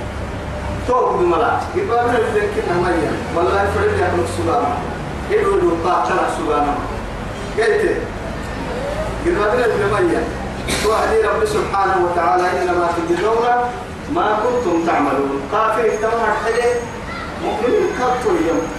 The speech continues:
إلا ما تبارك اليوم. منا. كلوا واشربوا هنيئا بما أسلفتم في الأيام الخالية. أو كلوا واشربوا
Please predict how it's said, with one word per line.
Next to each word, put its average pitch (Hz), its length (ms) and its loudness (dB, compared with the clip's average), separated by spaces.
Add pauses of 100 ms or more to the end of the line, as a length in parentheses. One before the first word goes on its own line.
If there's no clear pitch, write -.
(340)
إلا 254 280 0
ما 226 140 2
تبارك 226 460 2
اليوم. 160 320 2 (180)
منا. - 400 2 (260)
كلوا 226 240 4
واشربوا 226 480 2 (480)
هنيئا 214 840 2 (500)
بما 180 440 2
أسلفتم 196 560 0 (460)
في 170 260 2
الأيام 165 680 2
الخالية. 160 500 0 (120)
أو 254 140 2 (360)
كلوا 240 340 4
واشربوا 220 520 2